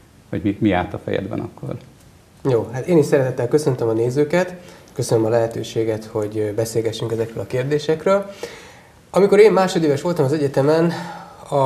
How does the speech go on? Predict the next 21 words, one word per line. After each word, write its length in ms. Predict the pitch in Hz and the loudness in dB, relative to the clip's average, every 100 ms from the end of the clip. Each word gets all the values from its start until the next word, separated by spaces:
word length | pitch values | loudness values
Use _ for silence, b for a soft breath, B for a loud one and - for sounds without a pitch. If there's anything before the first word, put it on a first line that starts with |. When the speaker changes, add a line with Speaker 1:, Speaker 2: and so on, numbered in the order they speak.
| 131 | 2
Speaker 2:
akkor 320 | 131 139 147 | 0 2 6
én 320 | 147 151 147 - | 8 8 4 0
nagyon 260 | 151 156 143 | 4 6 6
am-, 200 | 139 - | 4 6
tele 140 | 165 | 6
voltam 220 | 143 127 | 6 4
ambícióval, 680 | 131 156 156 - 143 131 120 | 4 4 2 2 4 4 2
és 140 | 117 | 2
az 140 | 131 123 | 0 -2
volt 140 | 117 | -4
a 60 | 104 | -2
tervem, 400 | 120 123 113 107 | -2 0 -2 -4
hogy 240 | 107 107 107 | -6 -6 -4
egy, 340 | 104 101 107 | -4 -6 -6
ö, 120 | 107 107 B B B - | -6 -8 B B B -4
multivállalatnál 1120 | 127 139 139 117 113 107 107 - 101 101 98 - _ _ _ - | 4 4 4 2 0 0 -4 -6 -8 -8 -10 -16 _ _ _ -8
felső 340 | 123 110 - | -4 -4 -4
vezető 400 | 101 101 98 101 | -8 -8 -10 -8
leszek. 360 | 101 98 101 - | -8 -8 -10 -10
Tehát 180 | 107 101 | -10 -8
ez, 340 | 110 - - | -8 -10 -16